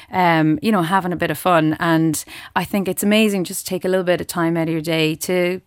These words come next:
be creative and just have a bit of a laugh and be amazed at the things you, you can create. You know, I think a lot of people are shocked sometimes by how good they can be.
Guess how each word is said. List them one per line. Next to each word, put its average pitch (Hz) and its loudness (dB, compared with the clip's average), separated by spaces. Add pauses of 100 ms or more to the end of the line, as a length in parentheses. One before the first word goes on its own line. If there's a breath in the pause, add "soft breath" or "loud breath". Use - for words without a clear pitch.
be 247 -2
creative 233 0
and 254 0
just - -2 (320 loud breath)
have 208 -6
a 208 -4
bit 185 0
of 170 -2
a 156 2
laugh 175 -2
and 165 2 (320 loud breath)
be 247 6
amazed 220 6
at 180 -10
the 175 -10
things 214 0
you, 180 -2
you 185 -8
can 175 -6
create. 180 0
You 185 -4
know, 170 -2
I 180 -2
think 180 -10
a 185 -4
lot 185 -2
of 190 -10
people 180 -4
are 139 -2
shocked - -4
sometimes 147 -2
by 143 -12
how 160 0
good 170 -2
they 208 -4
can 156 -10
be. 147 -8